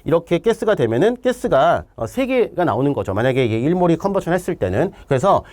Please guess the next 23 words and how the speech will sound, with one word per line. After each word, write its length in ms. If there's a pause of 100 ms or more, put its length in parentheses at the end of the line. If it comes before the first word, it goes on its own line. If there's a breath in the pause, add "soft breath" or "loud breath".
(120 loud breath)
그러한 260
페이지도 400
대단히 320
중요하게 400
되는 240
거죠. 300
그러니까 100
무엇을 440
물어보냐에 480
따라서 460 (200 loud breath)
그런 200
정보를 380
우리가 180
표시해 320
줘야 160
될 120
수도 200
있고, 340 (200 loud breath)
문제에서 380
표시해 260
줄 100
수도 220
있고, 320